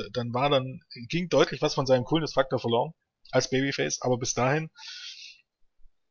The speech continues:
er lief das ja ganz gut. Und Roman Reigns, dieser Coolness-Faktor, ich weiß nicht, ähm,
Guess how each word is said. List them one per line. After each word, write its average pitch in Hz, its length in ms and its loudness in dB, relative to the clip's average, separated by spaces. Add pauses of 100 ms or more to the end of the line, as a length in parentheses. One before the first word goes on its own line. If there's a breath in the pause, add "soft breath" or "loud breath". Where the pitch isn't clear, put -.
(380)
er 123 100 8
lief 151 160 6
das 151 140 4
ja 139 80 4
ganz 139 220 0
gut. 120 200 -4
Und 123 120 -2
Roman 127 280 2
Reigns, 165 380 0
dieser 147 280 -4
Coolness-Faktor, 170 540 -2
ich 143 120 -4
weiß - 220 0
nicht, 104 240 -12
ähm, 127 460 -6